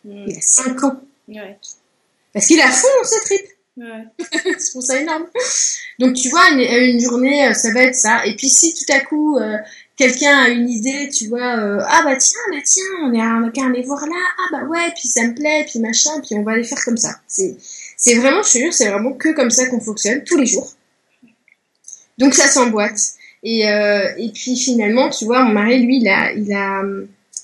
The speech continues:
Speaker 2: il a précédemment, euh, quitté son travail parce que lui, il avait un travail très, euh, bah, à peu près comme tout le monde, tu vois, puis peut-être un peu plus parce qu'il était dans les, dans, dans l'armée.
Speaker 1: Ah,
Speaker 2: <laughs>
Speaker 1: d'accord.
Speaker 2: Tu vois, il partait pas, lui, euh, en mission, il était dans les, dans les bureaux.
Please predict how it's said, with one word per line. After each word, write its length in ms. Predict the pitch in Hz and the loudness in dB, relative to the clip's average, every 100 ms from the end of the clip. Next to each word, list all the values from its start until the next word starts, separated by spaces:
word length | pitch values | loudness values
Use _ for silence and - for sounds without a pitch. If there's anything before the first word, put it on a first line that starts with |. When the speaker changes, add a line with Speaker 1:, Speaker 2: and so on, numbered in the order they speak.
| - | -6
Speaker 2:
il 160 | 208 220 | -2 2
a 100 | 233 | 2
précédemment, 840 | 226 226 233 208 202 220 226 208 | 2 2 4 4 4 4 2 2
euh, 160 | 190 190 | 0 -2
quitté 560 | - 220 214 233 233 | -4 -2 0 -2 -2
son 240 | - - 202 | -8 -6 -4
travail 260 | - 262 | 0 2
parce 160 | 392 - | 2 0
que 60 | 254 | 0
lui, 100 | 262 | 2
il 60 | |
avait 140 | 190 190 | 0 0
un 80 | 185 | -4
travail 580 | 190 208 233 226 190 - | -6 -4 -2 -2 -4 -4
très, 380 | - - 277 233 | -2 2 2 2
euh, 360 | 208 196 190 202 - _ - - - - - - _ _ _ - | 0 0 -4 -6 -12 _ -10 -6 -6 -8 -18 -20 _ _ _ -6
bah, 80 | - | 2
à 460 | 190 190 185 190 - | 4 4 2 0 -2
peu 60 | 208 | -4
près 180 | 233 | -2
comme 180 | 226 208 | 2 2
tout 140 | 202 233 | 4 4
le 60 | |
monde, 200 | 277 320 | 6 4
tu 160 | - 220 | 2 2
vois, 140 | 233 | 2
puis 120 | 226 - - | 2 -4 -6
peut-être 160 | 190 | -4
un 80 | 202 | -4
peu 120 | 214 | -4
plus 280 | - 277 - | -6 -6 -4
parce 160 | 208 - | -2 0
qu'il 100 | 208 | 0
était 160 | 202 | -2
dans 180 | 190 190 | 0 0
les, 360 | 190 180 175 180 | 0 -2 -4 -4
dans, 340 | 185 185 180 | -4 -4 -4
dans 140 | 185 | -2
l'armée. 360 | 185 214 220 220 _ _ _ - | 0 0 0 -4 _ _ _ -4
Speaker 1:
Ah, 320 | - - 220 | -4 -4 -4
Speaker 2:
<laughs> 20 | |
Speaker 1:
d'accord. 260 | 220 202 202 | -4 -4 -10
Speaker 2:
Tu 60 | - - | -16 -4
vois, 160 | 220 - - 202 | -2 -2 -8 -6
il 120 | 233 262 | -2 0
partait 300 | 254 285 269 | 0 0 2
pas, 160 | 262 | 2
lui, 280 | 214 202 190 | 0 -4 -6
euh, 260 | 185 185 190 | -8 -10 -12
en 60 | 196 | -6
mission, 360 | 202 208 240 | -6 -4 -4
il 60 | 208 | -6
était 80 | - | -6
dans 60 | 190 | -6
les, 160 | 196 | -6
dans 140 | 190 190 | -6 -6
les 60 | 190 | -2
bureaux. 300 | 240 269 | -2 -2